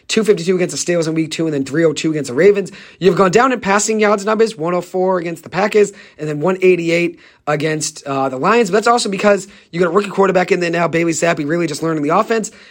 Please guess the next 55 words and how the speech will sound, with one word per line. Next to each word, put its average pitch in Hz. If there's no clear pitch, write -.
But 208
the 202
turnovers 247
down. 139
You 175
only 226
have -
two 262
turnovers 220
in 170
the 175
last 170
two 180
games, 139
one 160
in 196
each 185
of 175
those 160
last 160
two 160
games 151
with 143
the 135
Packers 151
and 117
the -
Lions. 208
And 175
your 165
defense 233
is 185
still 208
forcing 208
turnovers 202
as 170
well. 170
Two 226
turnovers 202
you 156
forced 202
in 196
each 208
of 202
the 190
last 165
four 156
games. 131
So -
eight 208
turnovers 196
the 170
last 175
four 180
games, 170